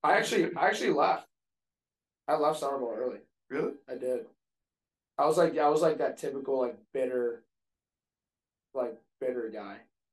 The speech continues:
Speaker 1: Because, like, I, I started every game in the first fifteen games 'cause all the Power Five guys were still playing in the World Series. And then as soon as I got there, like, I literally didn't play.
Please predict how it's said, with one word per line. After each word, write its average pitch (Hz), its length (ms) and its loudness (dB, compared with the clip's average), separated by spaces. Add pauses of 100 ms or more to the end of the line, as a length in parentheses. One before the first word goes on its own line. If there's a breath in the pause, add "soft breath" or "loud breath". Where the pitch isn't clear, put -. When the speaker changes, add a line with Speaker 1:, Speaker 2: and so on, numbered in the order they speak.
(380)
Speaker 1:
Because, 131 280 -6
like, 110 280 -6
I, 127 320 -2
I 123 120 0
started - 520 -2
every 117 300 -6
game 113 300 -14
in 95 60 -20
the 101 80 -20
first 101 300 -18
fifteen 104 360 -16
games 101 280 -20
'cause 98 180 -20
all 101 160 -12
the 98 80 -14
Power 95 320 -16
Five 98 240 -16
guys 90 240 -20
were 95 60 -20
still 87 200 -18
playing 90 360 -20
in 87 60 -20
the 85 120 -20
World 85 160 -20
Series. 92 400 -18 (760)
And 123 100 -6
then 113 120 -12
as 110 100 -14
soon 131 120 -8
as 120 80 -6
I 117 80 -12
got 110 220 -6
there, 95 140 -14
like, 98 140 -16
I 95 80 -14 (100)
literally 87 220 -16
didn't - 220 -20
play. - 160 -20